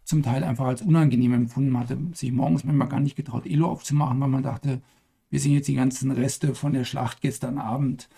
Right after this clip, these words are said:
Und dann haben wir angefangen, auf der einen Seite das einzuschränken,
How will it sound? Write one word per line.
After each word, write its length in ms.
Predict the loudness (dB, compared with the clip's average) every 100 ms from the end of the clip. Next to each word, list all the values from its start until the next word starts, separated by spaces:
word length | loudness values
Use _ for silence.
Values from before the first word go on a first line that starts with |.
| -20 _ _ _
Und 360 | 0 2 2 -2 _ _ _
dann 120 | 2 4
haben 120 | 6
wir 120 | 4
angefangen, 640 | 4 2 2 2 2 2
auf 80 | -2
der 120 | -4
einen 180 | 0 2
Seite 260 | 2 0 0
das 160 | -2
einzuschränken, 1000 | -2 0 2 0 -2 2 2 2 2 2